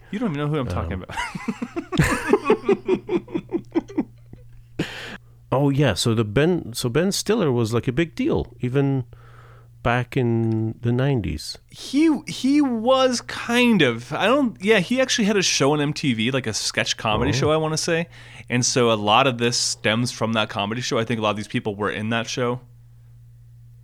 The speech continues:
Speaker 2: Okay.
Speaker 1: And then a lot of them went on to
Speaker 2: Okay.
Speaker 1: Mister Show, 'cause, you know, Jack Black's in Mister Show as well, as most of these comedians are, or lots of the people in this.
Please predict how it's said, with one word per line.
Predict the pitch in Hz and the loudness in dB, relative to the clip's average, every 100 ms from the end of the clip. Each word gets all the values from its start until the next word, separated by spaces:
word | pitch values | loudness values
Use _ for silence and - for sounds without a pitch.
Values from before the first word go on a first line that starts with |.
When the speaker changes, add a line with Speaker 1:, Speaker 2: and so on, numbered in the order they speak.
| - - | -20 -6
Speaker 2:
Okay. | 107 175 202 110 95 104 165 | -2 0 0 0 0 2 2
Speaker 1:
And | 147 | 2
then | 170 | 4
a | |
lot | 160 | 4
of | 151 | 4
them | 156 | 6
went | 151 | 6
on | 147 | 6
to | 139 | 4
Speaker 2:
Okay. | 143 | 4
Speaker 1:
Mister | 165 - | 4 2
Show, | 139 123 110 | 2 2 2
'cause, | 139 139 | 0 -2
you | 131 | 2
know, | 127 | 2
Jack | 120 127 - | 4 2 4
Black's | 120 - | 2 2
in | 113 | -2
Mister | 104 - | -2 -4
Show | 107 127 113 | -2 0 0
as | 95 | 0
well, | 110 101 | 0 2
as | 95 101 - | 0 -4 -2
most | 123 123 - | 0 2 0
of | |
these | 107 101 | -4 -4
comedians | - 98 90 90 | -2 -4 -4 -4
are, | 92 92 98 - | -2 -4 -4 -6
or | 107 | -2
lots | 95 - | 0 -2
of | 98 | -4
the | |
people | 110 101 101 | -6 0 0
in | 147 | 0
this. | - | 0